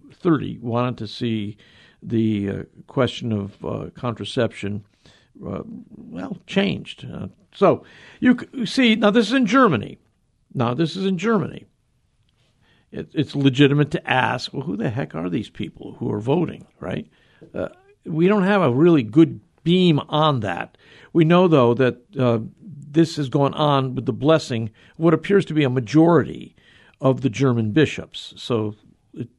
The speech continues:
it's not nothing. It's not just a bunch of laity coming around, you know, uh,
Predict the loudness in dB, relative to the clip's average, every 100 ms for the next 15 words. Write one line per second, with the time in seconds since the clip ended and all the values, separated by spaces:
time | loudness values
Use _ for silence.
0 | -20 -14 -6 -4 -2 -2 -4 -6 -16 -18
1 | _ _ -20 _ _ -6 -4 -2 -2 -2
2 | 0 2 2 2 -2 -4 -4 -2 -2 -2
3 | -4 -6 -6 -6 -10 _ _ _ _ _
4 | -20 -18